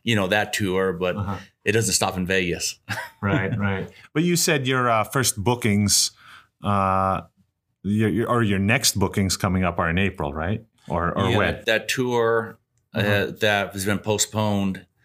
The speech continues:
Speaker 1: They're all, I've talked to 'em, and they're like, "Okay, let's, let's work on April. Let's
Speaker 2: Okay.
Speaker 1: kinda see what's gonna happen." What,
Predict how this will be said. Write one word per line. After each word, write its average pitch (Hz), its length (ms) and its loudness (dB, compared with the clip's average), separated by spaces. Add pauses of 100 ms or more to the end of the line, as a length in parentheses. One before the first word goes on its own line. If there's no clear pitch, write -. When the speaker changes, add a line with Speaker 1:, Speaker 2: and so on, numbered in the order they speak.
(440)
Speaker 1:
They're 98 320 0
all, 98 240 0
I've 104 120 0
talked 101 300 -2
to 101 120 0
'em, 98 280 -4 (180)
and 98 220 -2
they're 98 140 -2
like, 98 180 0
"Okay, 123 220 0
let's, 110 240 0
let's 113 200 -2
work 110 220 0
on 95 140 -2
April. 90 440 -2
Let's 95 140 -2
Speaker 2:
Okay. 120 120 0
Speaker 1:
kinda 98 180 0
see 104 260 2
what's 95 220 -2
gonna 95 140 0
happen." 98 400 -2
What, 107 180 -2